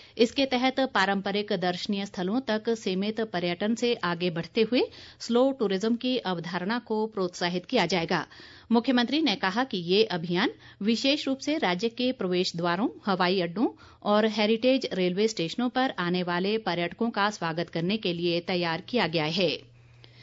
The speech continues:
प्रदेश भाजपा अध्यक्ष राजीव बिंदल ने कहा है कि विकसित भारत guarantee for रोजगार and आजीविका मिशन ग्रामीण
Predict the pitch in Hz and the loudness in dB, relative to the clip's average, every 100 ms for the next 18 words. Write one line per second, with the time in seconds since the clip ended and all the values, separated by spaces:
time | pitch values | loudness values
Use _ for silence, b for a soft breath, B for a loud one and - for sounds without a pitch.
0 | b b b b 247 269 349 392 254 240 | b b b b 4 4 2 2 0 -2
1 | - 330 392 220 262 262 294 254 180 180 | -2 -2 0 2 0 2 0 2 2 2
2 | 247 226 196 208 254 254 320 202 190 196 | 0 0 -2 0 0 2 0 0 0 -2
3 | 220 277 208 185 185 196 233 214 - 175 | -2 -2 -2 -2 -4 -4 -4 -4 -4 -2
4 | 202 208 - 185 180 180 180 247 262 233 | -2 -4 -8 -4 -2 0 -2 -2 0 0
5 | 240 180 180 175 165 208 226 - 185 185 | 0 0 -2 -2 -2 -2 -2 -2 -2 0
6 | 185 - 180 175 180 180 208 196 170 185 | -2 -4 -4 -2 -2 -2 -2 0 -2 -2
7 | 175 175 175 175 | -2 -2 0 2